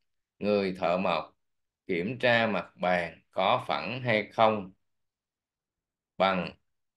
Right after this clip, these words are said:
một cây thước thẳng như thế nào. Tức là những người thợ mộc,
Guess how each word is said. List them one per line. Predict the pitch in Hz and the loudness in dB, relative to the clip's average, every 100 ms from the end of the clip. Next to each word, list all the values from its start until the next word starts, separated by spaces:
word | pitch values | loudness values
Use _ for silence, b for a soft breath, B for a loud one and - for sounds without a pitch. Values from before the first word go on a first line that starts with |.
| - | -4
một | 87 82 - | 0 0 0
cây | 107 101 | 0 0
thước | 95 107 120 | 0 0 -2
thẳng | - 73 87 - _ _ | -4 -4 -4 -10 _ _
như | 95 101 90 | -4 -4 -2
thế | 98 104 | -2 0
nào. | 85 64 _ _ _ _ _ _ _ _ | 0 -2 _ _ _ _ _ _ _ _
Tức | - 117 | -8 0
là | 107 92 | 2 2
những | 87 104 | -2 -2
người | 85 | 0
thợ | 87 92 | 0 0
mộc, | 92 80 - | 0 -2 -8